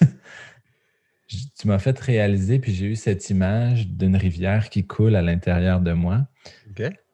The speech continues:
Speaker 1: Puis qu'au fil des années, ben, j'ai enlevé toutes les roches qui empêchaient cette rivière-là de couler de façon fluide. Qu'est-ce qui fait que je suis sorti de ma tête, de mes peurs, de mes jugements,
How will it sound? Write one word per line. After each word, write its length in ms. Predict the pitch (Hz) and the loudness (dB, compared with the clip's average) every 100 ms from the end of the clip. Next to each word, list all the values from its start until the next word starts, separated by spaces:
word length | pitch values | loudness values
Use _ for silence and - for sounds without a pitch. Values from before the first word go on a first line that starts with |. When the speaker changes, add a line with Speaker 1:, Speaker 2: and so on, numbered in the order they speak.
| _ | _
Speaker 1:
Puis 120 | - | -6
qu'au 180 | 95 101 | -2 -2
fil 260 | 90 117 117 | 2 4 4
des 260 | 101 92 95 | 4 2 2
années, 260 | 90 107 | 4 4
ben, 160 | 135 101 | 4 2
j'ai 180 | 87 95 | 2 2
enlevé 320 | 87 92 101 | 0 0 -2
toutes 220 | - 123 | -2 -2
les 160 | 123 104 | 0 -2
roches 500 | 87 95 107 - - | 0 -2 -2 -4 -14
qui 140 | - 90 | -6 -4
empêchaient 460 | 90 87 85 107 | -2 -2 -2 -2
cette 220 | 107 92 - | -2 -4 -6
rivière-là 520 | 98 90 85 87 101 | -6 -4 -4 -2 -2
de 120 | 90 | -4
couler 400 | 95 - 90 92 | -6 -6 -2 -2
de 60 | 98 | -2
façon 380 | - 90 - 90 | -4 -4 -4 -6
fluide. 640 | - 90 85 90 92 98 - - - - _ | -4 -4 -2 -4 -4 -8 -10 -20 -20 -20 _
Qu'est-ce 220 | - 127 - | 0 0 0
qui 100 | - | -6
fait 180 | - | -4
que 60 | 123 | -4
je 60 | - | -6
suis 80 | |
sorti 420 | - 117 - - 123 | -2 -2 -2 -2 0
de 60 | |
ma 160 | 107 87 | 2 0
tête, 320 | - 104 107 | -2 -2 -2
de 100 | 90 | -2
mes 180 | 85 82 | -2 -2
peurs, 300 | - 104 104 | -2 -2 0
de 120 | 92 | 0
mes 200 | 87 85 | 0 -2
jugements, 600 | 87 85 82 87 95 113 | -2 -4 -4 -2 0 0